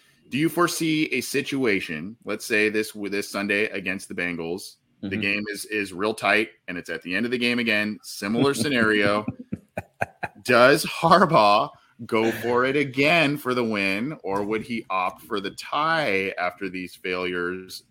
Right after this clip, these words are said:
Speaker 1: Does it depend on who the quarterback is? I know there's a lot of variables to it, but I, do you, do you try and, I don't know. What do you, <laughs> do you, do you go that,
Speaker 2: I
Speaker 1: go that route again? I don't know.
Speaker 2: Man, uh, I, I, I really think he would.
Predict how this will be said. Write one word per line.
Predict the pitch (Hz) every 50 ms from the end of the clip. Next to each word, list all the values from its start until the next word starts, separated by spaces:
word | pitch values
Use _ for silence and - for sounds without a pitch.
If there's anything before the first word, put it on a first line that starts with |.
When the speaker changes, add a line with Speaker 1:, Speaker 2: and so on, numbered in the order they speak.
| _ _ -
Speaker 1:
Does | 104 95 87
it | 92 -
depend | 85 - - 101 98 90
on | 87 90
who | 98 117 101
the | 92
quarterback | - - - 98 90 80 80 78 - _ _ -
is? | 151 151 151 156 156 156 165 160 - - _ - - - 95
I | 101
know | 95 95 95
there's | 95 90 90
a | 90
lot | 90 87 87
of | 87
variables | 101 101 101 101 95 92 92 90 85 -
to | - - 123 113
it, | 104 104 - _ _ _ _ _ _ -
but | 90 87 87 87 - _ _ _ _ _ _ _ _ _ _ _ _ _ - - - - -
I, | 92
do | 87 80 - 101
you, | 101 92
do | 85 78 - 104
you | 95 87
try | 80 - - 107 110 117 117
and, | 113 107 98 90 85 87 - _ _ _ _ _ _ _ _ _ _ _ _ _
I | 76 76 - 123
don't | 113 95 87
know. | 87 95 113 104 82 67
What | 71 82 87
do | 95
you, | 98 98
<laughs> |
do | 98 107
you, | 123 127 - 185 170 175
do | - 190
you | 165 156 - - - - - - - - - - - -
go | 151 160 175 175
that, | 160 165 165 - 98
Speaker 2:
I | 95
Speaker 1:
go | 151 160
that | 165 165 160 143
route | 147 151 160 165
again? | 151 143 151 160 180 233 262
I | 185 185
don't | 196 180 165
know. | 156 170 208 240 143
Speaker 2:
Man, | - 101 101 101 98 98 98 98 98 95 - _ _ _ - -
uh, | - 92 101 98 92 - -
I, | - 104 113 107
I, | 87 76 107 113 113
I | 110 113 113
really | 113 120 127 131 127 123
think | 123 - 120 110 107 -
he | - 101 95 90
would. | 92 98 98 95 92 85 -